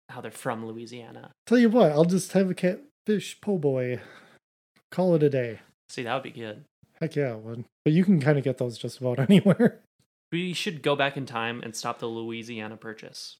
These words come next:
Speaker 2: Oh, I'm sure there might be somebody out there who might listen to this someday who is in Louisiana, and they might just cry 'cause we're, we're being so mean to it.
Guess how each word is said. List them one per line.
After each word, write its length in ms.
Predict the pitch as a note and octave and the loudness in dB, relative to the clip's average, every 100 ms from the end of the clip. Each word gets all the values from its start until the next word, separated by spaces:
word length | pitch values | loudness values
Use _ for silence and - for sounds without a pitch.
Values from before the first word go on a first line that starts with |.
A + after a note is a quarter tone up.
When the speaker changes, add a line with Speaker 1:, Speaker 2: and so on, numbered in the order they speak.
| _ | _
Speaker 2:
Oh, 340 | G3+ F#3+ C#3+ C3+ | 0 2 2 0
I'm 260 | G3 A#3+ | 2 2
sure 240 | G#3+ A3+ G#3+ | 2 2 6
there 320 | F#3+ E3 D3 - _ _ _ | 6 6 4 -4 _ _ _
might 200 | D3+ D3 | 2 4
be 120 | D3+ | 2
somebody 420 | C#3 D3+ C#3+ C3+ | 0 0 0 0
out 140 | C3 B2+ | 0 -2
there 120 | C3+ | -4
who 140 | C#3 | -4
might 240 | C3+ C3 C3 | -4 -4 -4
listen 300 | C3 - B2+ | -6 -6 -10
to 60 | B2 | -10
this 220 | A#2 - _ _ _ | -12 -18 _ _ _
someday 500 | - C#3+ B2+ B2+ B2+ B2 | -8 -6 -2 -2 -2 -4
who 580 | C3+ B2+ B2 B2 B2 - | -6 -8 -6 -8 -10 -8
is 160 | C#3 B2+ | -6 -4
in 140 | C3 | -4
Louisiana, 840 | C3 C3 C3 B2+ B2+ B2+ B2 C3 | -4 -6 -6 -6 -6 -6 -6 -6
and 120 | D3 C3+ | -6 -6
they 80 | |
might 180 | C#3+ C#3+ | -4 -4
just 160 | C#3+ B2 | -6 -14
cry 440 | - B2+ A2+ A#2 - - - - _ _ _ | -10 -10 -10 -12 -14 -20 -20 -20 _ _ _
'cause 160 | - B2+ | -10 -8
we're, 160 | B2+ D#3 _ _ - | -8 -10 _ _ -10
we're 100 | E3+ D3 | -4 -2
being 320 | C#3+ B2+ D3 | 0 -2 -2
so 220 | - D3 | 0 0
mean 380 | D3+ C3 D#3+ C3 | 2 0 -2 -4
to 280 | - E3+ D3 | -6 -2 2
it. 180 | D#3+ | 0